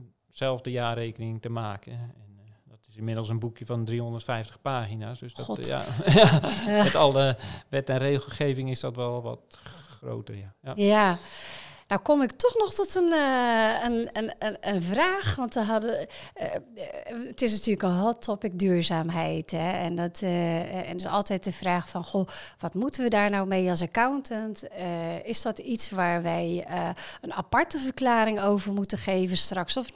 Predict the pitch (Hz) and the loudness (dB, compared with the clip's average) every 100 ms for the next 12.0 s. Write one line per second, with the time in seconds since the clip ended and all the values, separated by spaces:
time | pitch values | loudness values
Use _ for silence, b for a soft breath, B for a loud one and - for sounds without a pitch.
0 | 427 196 - B B B B B B B | 0 0 -4 B B B B B B B
1 | _ _ _ _ _ _ - 381 370 196 | _ _ _ _ _ _ -4 -2 0 0
2 | 165 156 - - 302 311 302 294 294 - | 0 -2 -6 -2 2 4 4 2 0 -2
3 | 269 254 226 220 214 185 202 - 175 160 | 0 2 2 2 -2 -4 -4 0 2 2
4 | 165 - _ _ - 160 151 147 175 180 | -2 -6 _ _ -4 -2 0 6 6 6
5 | - 147 139 151 160 165 135 135 131 123 | 2 0 0 2 4 4 4 4 4 2
6 | 123 127 120 - 131 131 143 131 127 - | 0 0 0 0 0 4 4 2 -2 -2
7 | 123 117 117 117 117 - 123 113 110 110 | -2 0 0 0 -4 -6 -6 -6 -4 -4
8 | 113 117 113 - 110 139 185 170 - 131 | -4 -4 -4 -4 -2 0 0 -4 -4 -4
9 | - 123 120 120 113 110 110 104 120 113 | -2 -2 0 0 -2 -2 -4 -6 -6 -4
10 | 113 123 127 143 147 147 143 139 151 147 | -4 -6 -6 -2 0 0 -2 -2 -2 -2
11 | 147 139 147 143 - 127 - 139 147 151 | -4 -6 -6 -6 -8 -10 -6 -4 -4 -6